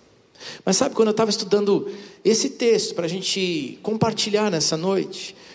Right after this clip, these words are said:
o Espírito voltou a falar no meu coração. Ele disse, "Marcílio, eu não quero que você seja aquele que se ajoelha só na reunião da igreja, mas que esse se ajoelhar e se prostrar diante do Senhor, escolhendo a Deus,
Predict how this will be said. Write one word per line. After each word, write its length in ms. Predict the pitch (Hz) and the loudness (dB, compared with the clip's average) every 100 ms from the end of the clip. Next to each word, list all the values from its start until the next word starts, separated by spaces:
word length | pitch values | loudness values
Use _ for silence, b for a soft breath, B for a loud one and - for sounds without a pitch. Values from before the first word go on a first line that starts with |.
| B | B
o 60 | - | 0
Espírito 460 | 185 - 226 226 | 0 2 0 0
voltou 280 | 202 226 226 | 2 2 4
a 20 | 220 | 2
falar 240 | 214 202 | 2 -2
no 80 | 208 | 0
meu 120 | 208 | 0
coração. 560 | 214 214 214 - 151 147 - - _ B B B B B | 2 2 2 -2 -4 -10 -18 -20 _ B B B B B
Ele 140 | 180 | 2
disse, 220 | 180 190 196 | 4 0 0
"Marcílio, 640 | 208 - - 233 202 - - - - B B B B B | 0 2 2 2 0 -4 -16 -20 -20 B B B B B
eu 80 | 190 | -6
não 80 | |
quero 220 | 226 226 220 | 0 0 2
que 80 | |
você 240 | 185 180 175 | 0 2 2
seja 300 | - 170 165 | 2 2 2
aquele 200 | 165 156 | 2 0
que 100 | 156 | 0
se 120 | - | 0
ajoelha 580 | 143 127 139 160 127 113 | 2 2 2 2 2 0
só 800 | - - - 160 135 92 - - _ b b b b - | 0 0 2 2 0 -4 -14 -20 _ b b b b -6
na 120 | 139 | -2
reunião 400 | 135 139 135 135 | 0 0 -2 0
da 100 | 127 | 2
igreja, 520 | 127 110 98 92 - - - - _ _ b b b b | 2 -2 -2 -2 -6 -12 -20 -20 _ _ b b b b
mas 240 | - 135 - | -2 2 2
que 240 | - 151 | 0 2
esse 460 | 160 180 - 185 165 | 2 4 2 0 -2
se 240 | - - | 0 2
ajoelhar 500 | 151 143 143 139 139 | 2 2 2 2 0
e 60 | 131 | 2
se 160 | - | 0
prostrar 720 | 131 139 127 - - 143 135 117 | 2 2 2 0 0 -2 0 -2
diante 320 | 127 131 - | -2 -2 -2
do 100 | 131 | 0
Senhor, 600 | - - 123 120 123 120 | 2 2 0 2 2 2
escolhendo 920 | 120 - - 147 131 147 170 165 123 | 2 0 2 2 2 2 4 2 2
a 80 | 113 | 0
Deus, 540 | 101 123 135 110 - | 2 0 2 -2 -6